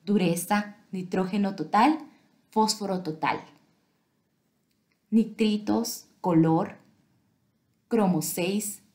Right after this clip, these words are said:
cianuro, sólidos suspendidos totales, sulfatos, nitratos, coliformes totales,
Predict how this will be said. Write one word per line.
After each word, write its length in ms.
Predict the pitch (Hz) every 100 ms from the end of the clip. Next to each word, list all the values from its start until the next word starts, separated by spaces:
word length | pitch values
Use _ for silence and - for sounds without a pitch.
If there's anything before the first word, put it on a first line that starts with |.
| _
cianuro, 840 | - - 185 170 170 202 208 214 214 _ _ _
sólidos 560 | - - 202 214 220
suspendidos 720 | 220 240 - 160 165 190 196
totales, 720 | - 160 170 175 214 262 - - _ _ _ _
sulfatos, 1080 | - - 233 196 - 185 202 - 294 320 - _ _ _ _ -
nitratos, 920 | 214 185 - 175 180 202 247 262 - _ _ _ _ _
coliformes 640 | 202 214 202 180 165 156
totales, 720 | 151 147 180 208 226 240 -